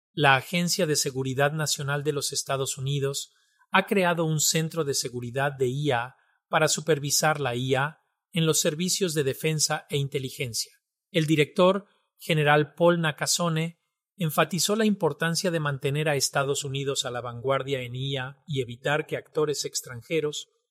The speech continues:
roben las innovaciones estadounidenses. El centro promoverá la adopción segura de I A en las industrias de seguridad nacional y defensa. La I A desempeñará un papel significativo en la seguridad nacional, la diplomacia,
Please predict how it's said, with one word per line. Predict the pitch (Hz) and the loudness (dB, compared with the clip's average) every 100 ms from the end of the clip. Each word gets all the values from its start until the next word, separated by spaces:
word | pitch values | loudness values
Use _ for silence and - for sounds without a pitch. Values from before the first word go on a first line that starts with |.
| _ _ | _ _
roben | 143 143 151 151 | 0 2 4 0
las | 139 - | -2 -4
innovaciones | 127 113 113 - 147 151 143 139 | -6 -8 -6 -4 -4 -4 -6 -4
estadounidenses. | - 135 135 131 127 135 120 - - - - _ _ _ _ _ | -4 -4 -4 -4 -6 -6 -6 -10 -10 -14 -16 _ _ _ _ _
El | 120 117 | -6 -2
centro | - 175 175 180 147 | 0 0 -2 -4 -2
promoverá | 143 131 127 127 139 | -4 -2 -4 -2 -2
la | 151 135 | -2 -4
adopción | 120 117 - 160 147 | -6 -8 -6 -6 -4
segura | - 135 151 151 143 | -4 -2 0 0 0
de | 127 117 | -4 -6
I | 117 | -4
A | 123 147 147 | -4 -4 -6
en | 120 | -8
las | 113 131 | -8 -8
industrias | 117 147 147 147 143 127 | -6 -6 -6 -4 -6 -4
de | 131 | -4
seguridad | - 123 120 117 135 | -4 -6 -8 -6 -6
nacional | 143 135 - 120 127 131 | -6 -6 -6 -6 -8 -8
y | 127 | -6
defensa. | 131 - 117 113 - _ _ _ _ - | -6 -6 -8 -8 -10 _ _ _ _ -8
La | 131 127 | -4 -2
I | 156 160 | 0 0
A | 156 | 0
desempeñará | 165 143 131 - 117 117 120 135 | -2 -4 -4 -8 -8 -6 -4 -4
un | 127 | -4
papel | 120 - 143 139 | -8 -2 -2 -2
significativo | 151 143 123 - - - 165 165 | -6 -8 -12 -14 -18 -8 -6 -6
en | 170 | -6
la | 156 | -6
seguridad | - 160 156 151 151 | -6 -4 -6 -4 -6
nacional, | 160 151 160 143 139 120 117 _ | -6 -8 -8 -8 -10 -10 -16 _
la | 123 | -16
diplomacia, | 113 120 127 120 143 143 131 | -14 -16 -16 -6 -6 -6 -10